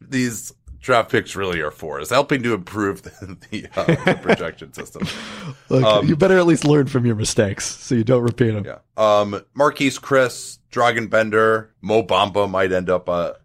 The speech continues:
Speaker 1: on this list as well. Uh, but
Speaker 2: Yes.
Speaker 1: then there, there's another group of just lower picks that I felt we really, and feel free to break in on any of these, uh, as I go through. Uh, a lot of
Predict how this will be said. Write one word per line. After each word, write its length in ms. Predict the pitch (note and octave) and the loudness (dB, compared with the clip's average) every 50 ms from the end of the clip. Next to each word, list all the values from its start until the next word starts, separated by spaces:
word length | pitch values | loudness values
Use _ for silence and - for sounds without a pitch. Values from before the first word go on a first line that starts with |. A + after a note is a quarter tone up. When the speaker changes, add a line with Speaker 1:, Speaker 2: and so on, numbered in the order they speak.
| _ - | _ -8
Speaker 1:
on 160 | E2+ F2 F2 | -8 -6 -6
this 220 | F2 E2 - - | -8 -10 -10 -10
list 280 | F2 F2 E2+ E2 - - | -8 -8 -8 -8 -10 -14
as 160 | D#2 D2 D#2+ | -16 -12 -6
well. 300 | E2 E2 D#2+ D#2 D2+ - _ _ - | -4 -2 0 -2 -2 -4 _ _ -2
Uh, 260 | F2+ F2 E2+ E2 D#2+ - | 0 0 0 0 0 0
but 140 | A2+ G#2 G2+ | 0 2 4
Speaker 2:
Yes. 60 | F#2+ | 4
Speaker 1:
then 280 | C#3 C#3 C#3 B2 - - _ - - - - - - | 2 2 2 -2 -6 -14 _ -20 -20 -20 -20 -4 0
there, 200 | B2 B2+ B2+ - | 2 2 2 0
there's 300 | - A#2 A#2+ A#2 - C#3+ | 0 0 0 0 0 0
another 300 | D3+ F3+ F3 D#3 D#3 A2+ | 2 2 2 2 0 0
group 240 | - A2+ A#2 G2+ G#2 | 0 -2 -2 -2 -2
of 100 | G2+ F2 | -4 -4
just 220 | G2+ G2 - F#2 | -6 -8 -8 -4
lower 300 | F2+ F#2 F#2+ A2 A2 G#2+ | 0 2 4 4 4 4
picks 340 | - - G#2+ G#2 - - - | 2 0 0 0 0 -2 -2
that 100 | F#2+ F2 | 0 2
I 100 | E2 D#2 | 2 0
felt 340 | - - F2+ E2+ - - - | 2 0 0 0 -2 -6 -10
we 120 | E2+ E2 | -12 -12
really, 360 | D#2 D#2+ E2 D#2+ D#2+ D#2+ C2 - - - F#2+ F#2 - | -8 -6 -6 -6 -6 -6 -10 -14 -14 -10 -10 -8 -4
and 180 | - A2 G#2 - | -2 -4 0 2
feel 140 | C#3 C#3 C3 | 2 2 2
free 180 | C3 C3 B2 | 4 2 2
to 60 | G#2 F2 | 2 2
break 320 | - F#2+ F#2+ F#2 - - | 2 0 0 2 0 0
in 140 | F2+ F2 F2 | -2 -2 0
on 160 | E2+ D#2 D2+ | -2 -2 -4
any 220 | D#2+ D#2+ E2 E2 | -4 -6 -6 -6
of 100 | E2 D#2+ | -6 -6
these, 240 | D#2 D#2+ E2 D#2 - | -6 -6 -6 -6 -6
uh, 140 | D#2 D2+ D2+ - | -6 -6 -6 -6
as 200 | - E2 D2 - | -6 -6 -6 -6
I 100 | D#2 D2 | -6 -6
go 180 | C#2 D#2+ D2+ | -6 -6 -8
through. 400 | C#2+ - - D#2+ D#2 D#2 D2 - - - - - - | -8 -8 -6 -6 -6 -6 -6 -10 -16 -20 -18 -6 -2
Uh, 300 | E2 E2 D#2+ D#2 C#2+ - - - - - - - | 0 0 0 0 -2 -4 -8 -18 -20 -8 -2 0
a 80 | F2+ F2+ | 0 2
lot 440 | F#2 G2 A2 A#2 B2+ B2+ B2+ A#2+ G#2 | 2 2 4 4 4 4 4 4 4
of 400 | G2+ G#2 G2+ G2 F#2+ F#2 - | 4 4 4 4 2 0 -4